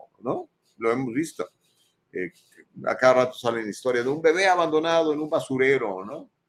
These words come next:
En un contenedor de basura. A veces han salvado la vida de estos bebés, pero la mayoría, lamentablemente, pues, han sido vidas truncadas. Ah, pero, en fin,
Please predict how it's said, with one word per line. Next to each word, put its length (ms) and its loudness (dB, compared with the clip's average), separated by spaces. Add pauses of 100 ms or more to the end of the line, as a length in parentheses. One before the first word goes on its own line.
(480)
En 120 -6
un 120 -2
contenedor 640 -2
de 60 -4
basura. 640 -10 (680)
A 140 2
veces 300 4
han 140 2
salvado 340 2
la 120 -2
vida 200 -6
de 60 -6
estos 240 -18
bebés, 360 -12 (240)
pero 220 -2
la 120 -4
mayoría, 440 -4
lamentablemente, 840 -6
pues, 400 -20 (340)
han 100 -10
sido 280 -4
vidas 280 0
truncadas. 760 -8 (800)
Ah, 440 4
pero, 140 6
en 60 2
fin, 240 -2